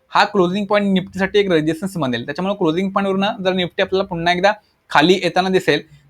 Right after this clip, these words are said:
तर क्लोजिंग पॉईंटवरती आपण definitely निफ्टीमध्ये पुढचा ट्रेड प्लॅन करू शकतो. टार्गेट्स आपल्याला इथून exactly या ट्रेंड लाईनपर्यंतचे मिळू शकतात, म्हणजेच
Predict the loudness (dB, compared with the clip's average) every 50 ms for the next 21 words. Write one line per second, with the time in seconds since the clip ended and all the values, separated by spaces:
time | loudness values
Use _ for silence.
0 | _ -6 -2 2 4 4 6 4 2 0 0 0 2 0 0 2 0 0 0 0
1 | -2 0 0 0 0 0 -2 -2 -2 -2 -2 -2 -2 -4 -4 -2 -2 -2 -2 -2
2 | -4 -4 -2 -2 0 0 0 0 2 2 2 2 2 0 -2 -2 -2 0 -2 -4
3 | -4 -2 -4 -4 -4 _ _ -20 _ _ _ _ 2 4 4 6 4 4 2 2
4 | 0 2 2 2 2 0 -2 -4 -4 -2 0 0 0 2 2 0 0 2 0 0
5 | 0 2 0 0 0 0 -2 -2 -2 -4 -4 -4 -2 -4 -4 -4 -4 -6 -6 -6
6 | -4 0 0 -2